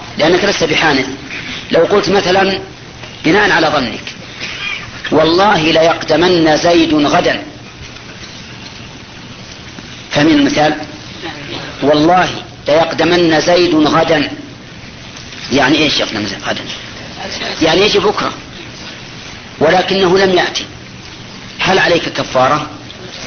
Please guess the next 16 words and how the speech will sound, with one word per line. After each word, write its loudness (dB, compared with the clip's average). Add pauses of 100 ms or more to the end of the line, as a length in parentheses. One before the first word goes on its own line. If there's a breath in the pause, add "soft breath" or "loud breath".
(480)
ما 6
عليك 2
كفارة 0
يمين. -6 (600)
لماذا؟ 4 (1000)
لأنك 4
حلفت 0
على 4
ما 4
في 2
نفسك -2 (580)
وظنك 4 (600)
أنه 4
يقدم 2 (800)
ولم 4
يقدم، -2